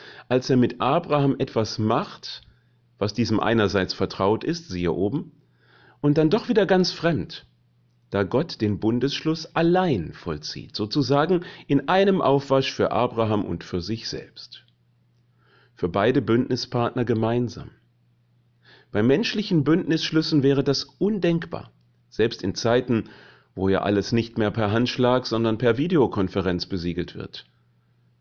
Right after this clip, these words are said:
So kann das tatsächlich nur Gott machen. Nach dieser Vorrede. Wenn nun Israel von dem neuen Bund hört und liest, dann stehen all die Bundesschlüsse und Bundeszusagen parat,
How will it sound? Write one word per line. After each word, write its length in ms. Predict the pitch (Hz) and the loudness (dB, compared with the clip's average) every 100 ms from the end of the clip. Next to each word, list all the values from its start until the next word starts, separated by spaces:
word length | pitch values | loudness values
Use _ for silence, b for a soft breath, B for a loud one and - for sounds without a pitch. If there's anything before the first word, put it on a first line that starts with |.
| _ _ _ _ | _ _ _ _
So 520 | 92 104 147 208 - - | -6 0 0 -2 -6 -12
kann 220 | - 131 | -4 0
das 340 | 135 127 - - | 0 0 -4 -10
tatsächlich 840 | 90 82 - 110 - 104 101 - | -8 -6 -4 -4 -4 -8 -8 -8
nur 400 | 104 95 95 90 - | -4 0 -2 -2 -4
Gott 360 | 113 101 - - | -4 -4 -12 -16
machen. 300 | 95 - - _ _ _ _ _ _ _ _ _ _ _ _ _ _ _ _ _ _ _ B B B | -16 -16 -20 _ _ _ _ _ _ _ _ _ _ _ _ _ _ _ _ _ _ _ B B B
Nach 200 | 120 123 | 0 0
dieser 260 | - 123 117 | 2 0 0
Vorrede. 520 | - 85 76 - - - _ _ _ _ _ _ _ b b b - | -2 -2 -2 -6 -14 -20 _ _ _ _ _ _ _ b b b 0
Wenn 120 | 117 | 4
nun 160 | 147 | 4
Israel 520 | - 226 - 123 104 107 | 4 0 0 0 2 2
von 220 | - 127 | 2 4
dem 220 | 113 110 | 4 2
neuen 480 | - 143 196 208 202 | 2 2 4 2 -2
Bund 520 | 127 131 117 82 - | 0 2 2 0 -2
hört 260 | 127 139 151 | 2 2 2
und 220 | - 120 | -2 -2
liest, 560 | 110 85 71 - - - b b b b | -2 -4 -6 -14 -18 -20 b b b b
dann 160 | 113 | -2
stehen 400 | 113 - 156 156 156 | 0 2 2 2 2
all 240 | 180 214 | 2 2
die 140 | 202 | 2
Bundesschlüsse 800 | 147 135 165 160 156 143 147 147 | 0 2 2 0 -2 0 2 2
und 180 | - 107 | 0 -2
Bundeszusagen 1000 | - 127 135 131 - 123 110 117 107 104 | 0 2 2 -2 -4 -2 2 2 2 -2
parat, 520 | 113 98 104 113 117 | -2 0 2 0 -2